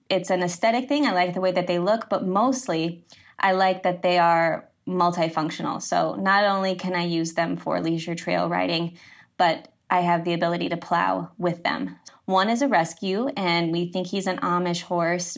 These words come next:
So he has plow experience, even though I didn't. So he kind of helped me to learn. And then the other horse I got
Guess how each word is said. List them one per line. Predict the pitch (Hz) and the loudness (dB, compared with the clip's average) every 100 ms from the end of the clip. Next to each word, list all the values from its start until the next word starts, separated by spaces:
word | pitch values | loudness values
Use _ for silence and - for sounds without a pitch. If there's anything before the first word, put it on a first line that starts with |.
| - | -6
So | - 185 | -4 -2
he | 254 277 | 0 0
has | 240 240 240 | 2 0 0
plow | - 170 | -2 0
experience, | 160 - 170 156 160 190 - | -2 -4 -4 -2 -4 -6 -8
even | 190 180 175 | -4 -2 -2
though | 175 | -2
I | 175 175 | -2 -2
didn't. | 226 214 - | -2 -4 -6
So | - 175 | -6 -4
he | 175 208 | -2 -4
kind | 202 196 180 | -6 -2 -2
of | 175 | -2
helped | - 170 - - | -2 -2 -4 -6
me | 190 208 185 | -2 0 -2
to | 180 | -2
learn. | 175 190 175 147 160 - - - - | 0 2 2 0 -4 -10 -20 -20 -4
And | 196 190 | 0 2
then | 190 | 0
the | 190 226 | 2 2
other | 269 233 | 2 0
horse | 202 202 190 | 0 0 0
I | 190 | -2
got | 180 180 170 175 | 2 2 2 0